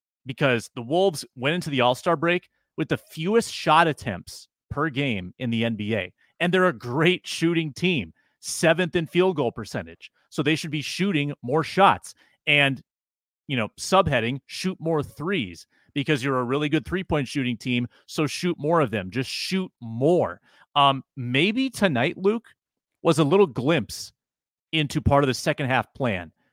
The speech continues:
And I'm talking about the fast break, right? I alluded to that in the last segment, but maybe that is part of a strategic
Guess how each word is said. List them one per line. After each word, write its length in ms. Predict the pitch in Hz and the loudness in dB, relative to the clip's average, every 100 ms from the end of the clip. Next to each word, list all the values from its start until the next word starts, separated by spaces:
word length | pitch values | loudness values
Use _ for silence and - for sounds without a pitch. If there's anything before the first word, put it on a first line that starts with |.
| _ | _
And 80 | 131 | -8
I'm 80 | 127 | 2
talking 260 | 160 180 | 2 4
about 160 | 202 190 | 4 4
the 80 | 131 | 0
fast 400 | - 139 123 - | 2 2 2 -2
break, 340 | 113 98 - _ _ _ - | -4 -4 -10 _ _ _ -2
right? 240 | 113 123 - | 2 2 0
I 80 | 123 | -2
alluded 280 | 120 160 151 | 0 -2 -2
to 80 | 143 | 2
that 120 | 131 | 2
in 80 | 123 | 2
the 80 | |
last 260 | 123 123 - | 2 2 2
segment, 380 | 120 104 104 - _ _ | -4 -2 -4 -4 _ _
but 120 | 160 120 | -2 0
maybe 400 | 127 190 247 208 | 0 0 0 2
that 260 | 185 180 151 | 4 4 0
is 200 | 151 - | -4 -2
part 280 | 151 147 | 0 2
of 80 | 139 | 2
a 120 | 131 | -2
strategic 640 | 117 139 113 - 139 131 | -2 -6 -6 -6 -2 -2